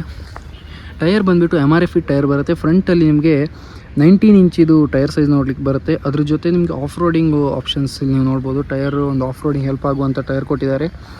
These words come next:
Vibreದು ಬ್ರೇಕಿಂಗ್ ಯೂಸ್ ಮಾಡಿದ್ದಾರೆ. So, ಡ್ಯುಯಲ್ ಚಾನೆಲ್ ಎ ಬಿ ಎಸ್ ಜೊತೆಗೆ ಇದರಲ್ಲಿ Vibreದು ಬ್ರೇಕಿಂಗ್ ನೋಡ್ಲಿಕ್ಕೆ ಸಿಗುತ್ತೆ.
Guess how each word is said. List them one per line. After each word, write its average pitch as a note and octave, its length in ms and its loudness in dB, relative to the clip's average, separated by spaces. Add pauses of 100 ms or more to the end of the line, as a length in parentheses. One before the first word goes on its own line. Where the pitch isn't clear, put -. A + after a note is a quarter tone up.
(840)
Vibreದು G3+ 520 2
ಬ್ರೇಕಿಂಗ್ E3 440 0
ಯೂಸ್ D3 160 0
ಮಾಡಿದ್ದಾರೆ. C#3 480 -2
So, D3 760 -2
ಡ್ಯುಯಲ್ D#3 180 0
ಚಾನೆಲ್ D#3+ 260 2
ಎ D3 40 2
ಬಿ D#3+ 120 2
ಎಸ್ D#3 100 -2
ಜೊತೆಗೆ D3+ 280 0
ಇದರಲ್ಲಿ C#3+ 400 0
Vibreದು D3+ 520 0
ಬ್ರೇಕಿಂಗ್ D3 800 0
ನೋಡ್ಲಿಕ್ಕೆ C#3 440 -2
ಸಿಗುತ್ತೆ. C3 400 -4